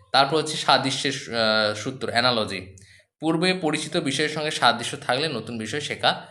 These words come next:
সহজ হয়। একদম এক কথাই বোঝানো হয়েছে। এরপর হচ্ছে অনুষঙ্গমূলক স-, সঞ্চালনের সূত্র,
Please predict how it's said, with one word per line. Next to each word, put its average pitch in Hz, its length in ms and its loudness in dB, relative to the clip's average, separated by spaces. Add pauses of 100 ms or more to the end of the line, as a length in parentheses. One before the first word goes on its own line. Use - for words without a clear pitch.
(140)
সহজ 117 380 -2
হয়। 101 120 2
একদম 135 360 2
এক 110 200 0
কথাই 165 320 -4 (100)
বোঝানো 107 300 -2
হয়েছে। 95 280 -6 (480)
এরপর 165 240 2
হচ্ছে 185 340 0
অনুষঙ্গমূলক 160 960 0
স-, 117 220 -4
সঞ্চালনের 123 540 0
সূত্র, 107 540 -10